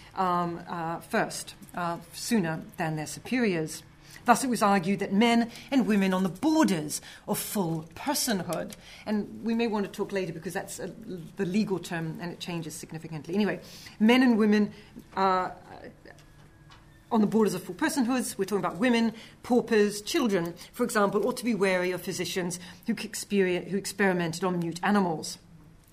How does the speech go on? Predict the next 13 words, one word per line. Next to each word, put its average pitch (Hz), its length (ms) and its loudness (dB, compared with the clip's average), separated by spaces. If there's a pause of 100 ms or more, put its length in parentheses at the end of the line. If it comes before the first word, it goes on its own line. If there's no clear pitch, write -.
(160)
practiced - 320 -8
vivisection, 208 560 -2 (300)
because 208 420 2 (160)
they 233 140 6
would 233 100 6
inevitably 214 920 2
turn 165 480 -2 (240)
to 240 120 0
those 180 400 2
lesser 190 400 2
humans - 600 -8 (240)
who 254 120 -2
also 214 520 2